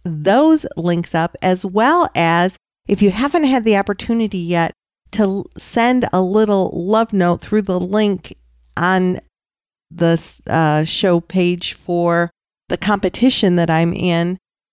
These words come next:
There's, in order to get some sponsor money for the show, I'm in a competition, and one of the things for the competition is sending in little love notes about what you appreciate for the show. It's just a little text box that you fill out.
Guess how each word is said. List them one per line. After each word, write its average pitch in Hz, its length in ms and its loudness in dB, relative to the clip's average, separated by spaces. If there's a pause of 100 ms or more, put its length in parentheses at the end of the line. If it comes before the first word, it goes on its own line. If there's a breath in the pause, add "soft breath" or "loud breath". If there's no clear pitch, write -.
(180)
There's, 175 580 -4 (300)
in 190 140 2
order 226 400 2
to 208 180 -4
get 240 380 0
some 180 760 0 (220)
sponsor 254 480 0
money 185 300 4
for 185 160 0
the 180 140 0
show, 220 500 2 (300)
I'm 202 140 0
in 220 100 2
a 226 60 0
competition, 214 640 -2
and 190 220 2
one 214 240 4
of 220 120 2
the 208 100 0
things 208 340 0
for - 140 -2
the 175 100 -2
competition 175 720 -2
is 170 180 0
sending 180 460 0
in 170 180 0
little 170 300 -2
love 202 240 0
notes 180 400 -2 (320)
about 254 260 0
what 214 160 0
you 202 140 0
appreciate 185 560 -4
for 170 100 -6
the 160 140 -8
show. 151 300 -2
It's - 140 -8
just 208 220 -4
a 202 60 0
little 202 160 0
text - 400 -8
box 214 300 -2
that - 100 -8
you 226 100 -4
fill 233 260 0
out. 240 220 2